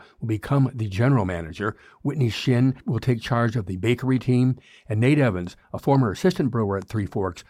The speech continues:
who went on to work at three other breweries, including two as head brewer, will return as now head brewer. Three Forks will retain the same name and will continue to source local ingredients and support the community in the ways they say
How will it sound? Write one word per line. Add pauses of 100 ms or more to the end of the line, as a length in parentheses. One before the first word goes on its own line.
(140)
who
went
on
to
work
at
three
other
breweries, (200)
including
two
as
head
brewer, (200)
will
return
as
now (140)
head
brewer. (500)
Three
Forks
will
retain
the
same
name
and
will
continue
to
source
local
ingredients
and
support
the
community
in
the
ways (240)
they
say